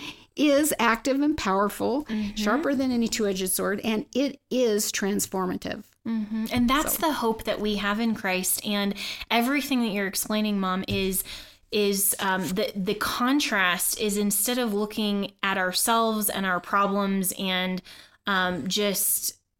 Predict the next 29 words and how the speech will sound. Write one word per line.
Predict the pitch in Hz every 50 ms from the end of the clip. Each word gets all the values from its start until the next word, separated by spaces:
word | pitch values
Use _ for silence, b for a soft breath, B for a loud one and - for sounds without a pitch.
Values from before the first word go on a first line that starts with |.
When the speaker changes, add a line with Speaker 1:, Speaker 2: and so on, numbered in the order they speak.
| - 233 190
Speaker 2:
being | - 220 214 226 220 214 208 202 202 196
so | 190 - - - 226 214 208 208
overcome | 208 208 208 196 202 196 190 - - - - 208 208 202 196
by | 196 190 190
all | - 185 185 190 196 196
of | 190 196 -
our | - 208 220 226
emotions | 226 220 202 196 190 - - 196 190 190 196
and | 196 185
feelings | - 190 190 190 180
and | 190 190
making | 190 190 - 202 190
it | 180
all | 185 185 185
about | 180 185 175 180
us, | 190 269 240 180 175 180 208 - - - - B B B B B B B B -
um, | 208 214 208 208 202 196 190 - -
it's | 226 220 214 220 - - -
all | 208 214 226 240 247
about | 214 214 208 202 196 202
recognizing | 196 208 208 208 226 196 208 202 196 190 196 202 196
truth | 190 - - 208 196 196 196
and | - 202 190
applying | 190 190 - - - 214 208 208 208 202 196 202 - 196
biblical | 196 214 208 220 214 - 214
principles | - 208 202 190 - 196 196 190
so | - 202 196
we | 196 190 208 226 240
can, | 240 - - 240 220 214 208 208 208